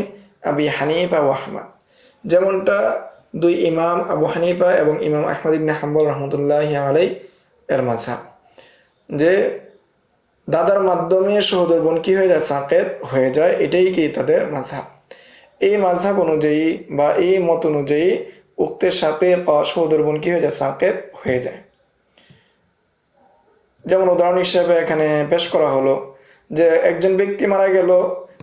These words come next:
তার স্ত্রী আছে, আমাদের পূর্বে তো আলোচনা হয়েছে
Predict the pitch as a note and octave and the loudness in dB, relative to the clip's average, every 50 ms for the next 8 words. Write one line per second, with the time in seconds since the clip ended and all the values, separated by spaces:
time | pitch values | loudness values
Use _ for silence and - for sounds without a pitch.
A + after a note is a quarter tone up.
0 | - - - D#3 D3+ D3+ D3 D3+ - - E3+ - - - F3+ E3+ E3+ E3+ E3+ E3 | -8 -2 0 2 2 2 2 0 0 -2 -2 -2 -2 -2 0 2 2 4 2 2
1 | E3 - - E3+ D#3+ F3+ - - - - D#3 D3+ C#3+ C#3+ C#3 D3+ - - E3+ D#3 | 0 0 0 0 0 -2 -6 -8 -10 -6 -2 -2 0 0 0 0 -2 0 0 0
2 | D3 D3+ D#3+ E3 D#3+ E3 D3+ D#3 D3+ - D#3 D3+ D3+ D3+ E3 D#3+ D#3 D#3 D3+ - | 2 2 2 2 2 2 2 0 0 -2 -2 -4 -2 -2 0 2 0 2 0 -2
3 | C#3 | -2